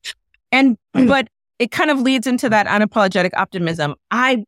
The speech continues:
Speaker 1: I believe that there is a good and a power and a love in the universe that is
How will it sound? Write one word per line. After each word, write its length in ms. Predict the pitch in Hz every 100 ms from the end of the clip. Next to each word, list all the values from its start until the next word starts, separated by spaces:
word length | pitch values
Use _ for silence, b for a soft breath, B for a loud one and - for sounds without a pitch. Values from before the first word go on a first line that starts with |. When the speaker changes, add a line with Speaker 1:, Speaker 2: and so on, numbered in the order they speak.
| -
Speaker 1:
I 160 | - 262
believe 720 | 208 208 190 196 226 285 359 - - _ _ _ 185
that 500 | 196 190 175 - - - _ _
there 340 | 185 180 214 202
is 380 | 196 190 - - _ _ _ -
a 120 | 190 190 170 -
good 300 | 220 220 226 -
and 140 | 175 170
a 80 | 160
power 560 | - - 214 202 196
and 140 | - 170
a 80 |
love 380 | 170 180 190 190
in 140 | - 165
the 60 |
universe 360 | 175 185 170 170
that 120 | 160
is 120 | 156